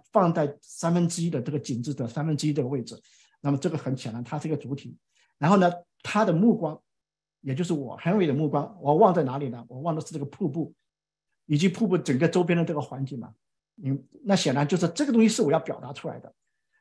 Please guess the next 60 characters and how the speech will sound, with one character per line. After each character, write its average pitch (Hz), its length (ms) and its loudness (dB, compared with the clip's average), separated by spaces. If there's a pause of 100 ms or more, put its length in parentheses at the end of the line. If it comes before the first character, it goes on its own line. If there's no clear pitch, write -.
(100)
当 294 200 8
时 226 420 8 (320)
的 175 80 2
受 202 220 6
光 196 160 4
情 151 220 -4
况 151 280 -6 (640)
是 - 140 -2
什 143 120 0
么 151 100 0
样 190 80 4
的 - 40 0
受 175 120 -4
光 160 120 0
情 151 160 -4
况 147 140 0
呢？ 139 80 0
实 165 320 0
际 233 180 -2
上 190 280 2
呢， 139 120 -2 (720)
我 156 120 4
们 208 100 8
这 254 80 8
张 240 80 10
片 214 160 6
子 190 80 4
是 196 100 0
因 190 80 4
为 196 80 4
我 190 160 4
拍 170 200 0
的 165 100 0
比 160 140 -6
较 139 80 -6
暗， 147 340 -4
你 131 100 -2
看 165 160 -2
得 156 80 0
看 151 140 -2
到 143 60 -2
这 147 100 -4
个 - 180 -12 (160)
片 160 140 0
子 143 80 0
比 117 120 -8
较 139 100 -4
暗。 127 120 -4 (220)
实 - 60 -18
际 196 80 2
上 226 120 8
如 190 60 6
果 190 80 0
说 170 160 2
亮 180 260 4
一 185 60 2
点 131 200 -8
的 131 120 -8
话 139 220 -4
呢， 123 180 -2